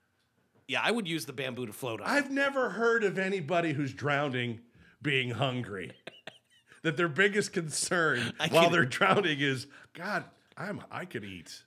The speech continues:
Speaker 1: I could eat.
Speaker 2: I could eat."
Speaker 1: What is that, bamboo? Hmm.
Speaker 2: Huh, I'll chew on
Speaker 1: Very,
Speaker 2: that.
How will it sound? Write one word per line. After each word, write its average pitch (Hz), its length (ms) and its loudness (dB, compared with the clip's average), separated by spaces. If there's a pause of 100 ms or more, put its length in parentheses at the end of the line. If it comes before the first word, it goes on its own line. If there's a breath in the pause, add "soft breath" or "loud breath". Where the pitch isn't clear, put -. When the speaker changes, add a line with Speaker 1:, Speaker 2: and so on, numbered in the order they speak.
Speaker 1:
I 147 100 -10
could - 200 -8
eat. - 260 -16 (160)
Speaker 2:
I 226 60 -12
could 117 180 -8
eat." 120 320 -2
Speaker 1:
What 262 120 -2
is - 100 -6
that, 131 200 -6
bamboo? 165 600 -2 (300)
Hmm. 156 220 -8 (100)
Speaker 2:
Huh, 202 240 -2
I'll - 120 -6
chew 123 200 -6
on 104 60 -4
Speaker 1:
Very, 165 160 0
Speaker 2:
that. 151 200 -4